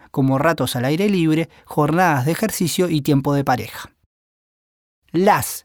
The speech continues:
y los animamos a que produzcan en conjunto un plan de acción que ayude a atravesar el viaje trascendental que se inicia en el nacimiento.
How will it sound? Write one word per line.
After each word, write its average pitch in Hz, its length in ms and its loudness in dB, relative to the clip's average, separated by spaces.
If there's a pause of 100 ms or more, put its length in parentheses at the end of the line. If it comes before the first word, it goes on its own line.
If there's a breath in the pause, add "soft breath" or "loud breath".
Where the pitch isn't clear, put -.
y 143 200 0
los 143 240 2
animamos 175 580 2 (240 loud breath)
a 220 120 4
que 233 100 0
produzcan 220 440 2
en 202 120 2
conjunto 202 640 0
un 196 160 2
plan 214 240 4
de 190 80 2
acción 202 400 0
que 160 100 -4
ayude 143 380 2
a 123 160 0
atravesar 139 680 -2 (120)
el 151 180 0
viaje 180 340 0
trascendental 196 960 0 (320 loud breath)
que 262 140 0
se 233 120 0
inicia 165 540 0
en 160 180 0
el 151 140 2
nacimiento. 135 560 -4